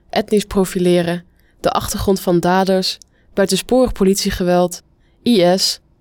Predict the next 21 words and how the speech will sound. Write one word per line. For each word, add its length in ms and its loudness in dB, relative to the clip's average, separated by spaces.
en 160 2
de 80 2
omstreden 600 0
imam 460 2
Fawaz 480 0
Jenid, 480 2
die 140 2
er 120 2
ooit 240 0
predikte. 560 -4
De 100 0
wijk 280 2
is, 360 0
zoals 440 0
journalist 480 2
Saul 360 2
van 200 -2
Stapelen 500 0
het 160 0
ooit 200 0
omschreef, 560 -2